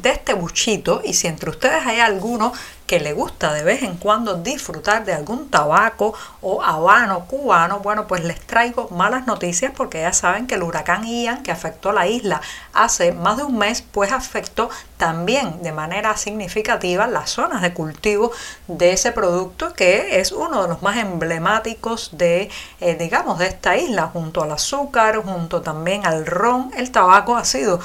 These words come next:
un símbolo de identidad cubana, pero lamentablemente está de capa caída, literalmente hablando en este caso, porque se necesita trasladar con urgencia desde Pinar del Río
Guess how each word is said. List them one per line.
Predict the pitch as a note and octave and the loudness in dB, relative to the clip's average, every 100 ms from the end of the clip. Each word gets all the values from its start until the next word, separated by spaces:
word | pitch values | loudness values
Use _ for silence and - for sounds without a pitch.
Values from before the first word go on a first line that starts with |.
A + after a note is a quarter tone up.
| - - | -8 -6
un | A#3 A#3+ | 0 0
símbolo | A3+ - C4 G3+ D#3 D#3 D#3 | 2 2 2 2 0 0 2
de | E3 | 2
identidad | F3+ E3+ E3+ E3 E3+ F3 G#3 - | 2 0 -2 -4 2 4 4 0
cubana, | F3+ G3+ G#3 F#3 A#3+ - - - | 2 6 6 4 -4 -10 -14 4
pero | G#3+ G#3+ - | 6 6 4
lamentablemente | F3 D#3+ D3 D3 E3+ A#3 C4 F3 E3+ G3 | 2 2 2 -2 0 2 4 2 2 0
está | C4+ - G3 - | -2 2 2 2
de | F3 D#3+ D3+ - | -4 -4 -6 0
capa | F#3+ - C4+ C4 | 2 2 0 -2
caída, | - F3+ G4 D#4 D#3+ | 0 2 2 -2 -4
literalmente | E3 D#3 F3 F#3 G3+ A#3 G3+ | -4 -4 -4 -2 -2 -2 0
hablando | E3 F3+ G3+ E3 | 0 0 0 -4
en | |
este | F#3+ - D4 | -4 -6 4
caso, | D#4 D#4 C4+ - | 6 6 -2 -4
porque | - A#3+ G#3+ - B3 - - - | 2 4 4 2 -2 -2 -8 -2
se | - G#3 F#3 | 2 2 2
necesita | F3 - E3+ - C4 B3+ G3 | 0 0 0 0 0 2 0
trasladar | A#3+ A#3+ F3+ E3 G3 A3+ - | 2 0 2 4 4 4 0
con | A3 A3 | -2 -2
urgencia | A#3+ D#3 F#3 G3+ - E3+ | -4 -2 -2 0 -2 -2
desde | E3+ | -4
Pinar | - B3+ C4 A#3+ | -6 -2 0 2
del | F#3+ E3 | 2 0
Río | F3 E3+ F3+ | 0 0 0